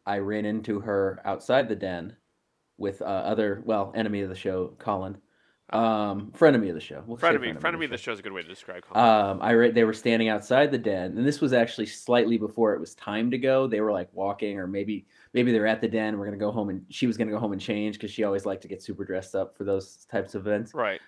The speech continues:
Speaker 1: But I, I had not seen her since Christmas. I had returned, so I had a gift for her that I decided I thought would be smart and gave it to her outside the Den, um, 'cause I was,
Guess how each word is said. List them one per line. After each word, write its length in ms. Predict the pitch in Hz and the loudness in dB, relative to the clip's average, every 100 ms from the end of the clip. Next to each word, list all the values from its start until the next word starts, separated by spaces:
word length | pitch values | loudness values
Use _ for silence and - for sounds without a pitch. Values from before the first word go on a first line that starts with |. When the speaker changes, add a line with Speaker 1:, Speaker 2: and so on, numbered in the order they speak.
| _ | _
Speaker 1:
But 140 | 117 110 | 2 6
I, 260 | 120 110 | 6 6
I 20 | |
had 180 | 131 120 | 4 4
not 180 | 117 110 | 2 -2
seen 260 | - 139 127 | -2 -2 0
her 160 | 113 | 0
since 260 | 101 101 90 | -2 -10 -6
Christmas. 520 | - 165 - 104 98 | -2 -2 -2 -4 0
I 80 | 98 | -2
had 160 | 92 | -2
returned, 580 | 90 101 151 139 101 - | -6 -6 -4 -2 -4 -6
so 140 | - 107 | -4 -2
I 60 | |
had 180 | 113 104 | 0 0
a 80 | 92 | -2
gift 320 | 101 185 - | -2 -2 -2
for 280 | - 101 78 | -6 -4 -2
her 260 | 80 - _ _ _ _ _ _ - | -4 -8 _ _ _ _ _ _ 2
that 160 | 117 | 4
I 100 | 110 | 4
decided 540 | 107 - 151 170 131 98 | 2 0 4 4 4 2
I 80 | |
thought 280 | 101 156 156 | 0 2 2
would 140 | 98 110 | 0 -4
be 80 | |
smart 520 | 107 - 160 139 87 - | -8 -4 -2 -2 -4 -6
and 180 | 107 | -6
gave 200 | 104 143 | 0 0
it 140 | 135 - | 0 -4
to 160 | 107 101 | 0 2
her 120 | 95 | 2
outside 420 | 98 - 101 92 | 0 -2 -4 -2
the 80 | 82 | -4
Den, 460 | 95 151 117 107 - _ _ _ _ _ - | -2 0 0 -4 -8 _ _ _ _ _ -2
um, 360 | 101 92 71 | 0 -2 -4
'cause 160 | - 117 | -4 0
I 180 | - 147 | 4 6
was, 440 | 160 117 110 - | 6 4 0 -12